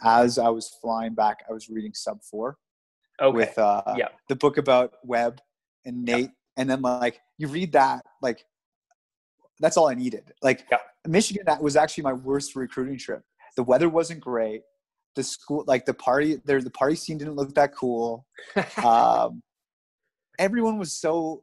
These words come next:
Speaker 1: into running and not, like, doing other fun things. Like, I went to Villanova for a recruiting trip and it was a blast.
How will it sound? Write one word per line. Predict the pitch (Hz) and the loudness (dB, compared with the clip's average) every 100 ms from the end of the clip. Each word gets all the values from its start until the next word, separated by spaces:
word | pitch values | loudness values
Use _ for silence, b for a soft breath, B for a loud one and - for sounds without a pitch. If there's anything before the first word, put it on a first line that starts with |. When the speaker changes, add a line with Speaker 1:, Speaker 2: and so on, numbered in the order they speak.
| _ _ _ _ _ _ _ _ _ _ - | _ _ _ _ _ _ _ _ _ _ -12
Speaker 1:
into | 156 170 - | -10 -6 -4
running | 135 113 117 170 220 214 - | -4 -2 -2 -4 -6 -10 0
and | 131 131 | 2 2
not, | 127 123 127 - | 4 6 6 2
like, | 127 113 _ | -2 -2 _
doing | 135 135 | -8 -6
other | 123 117 131 | -6 -6 -4
fun | - - | -2 -2
things. | 165 190 | -2 -6
Like, | 139 | -4
I | 139 | -2
went | 165 | -4
to | 156 | -6
Villanova | 127 120 117 110 156 147 | -6 -4 -4 -4 -6 -8
for | 117 | -10
a | 110 | -10
recruiting | - 113 | -10 -14
trip | - | -16
and | 117 | -16
it | |
was | 113 | -16
a | 113 | -10
blast. | - - - - - | -6 -4 -4 -8 -16